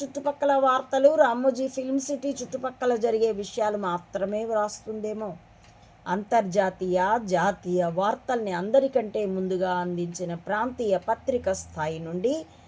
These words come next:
ఈనాడు పత్రిక అంతర్జాలంలోని తెలుగు బ్లాగ్ లోకంలో ఓ బ్లాగ్ స్థాయికి వచ్చిన, ఓ YouTube స్థాయికి వచ్చిన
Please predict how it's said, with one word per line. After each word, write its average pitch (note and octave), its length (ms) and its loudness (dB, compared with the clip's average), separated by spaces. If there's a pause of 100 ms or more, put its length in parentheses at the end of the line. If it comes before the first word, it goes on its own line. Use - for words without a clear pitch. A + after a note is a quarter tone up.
(180)
ఈనాడు F#3 440 4
పత్రిక F3+ 640 -2 (360)
అంతర్జాలంలోని F3 1200 0 (360)
తెలుగు A#3 280 6
బ్లాగ్ F#3 500 2
లోకంలో F3+ 680 2
ఓ G3 100 2
బ్లాగ్ F3 460 0
స్థాయికి A3+ 580 -2
వచ్చిన, E3 520 -4 (320)
ఓ G3 120 4
YouTube A#3+ 640 0
స్థాయికి F3 560 -6
వచ్చిన D3+ 520 -8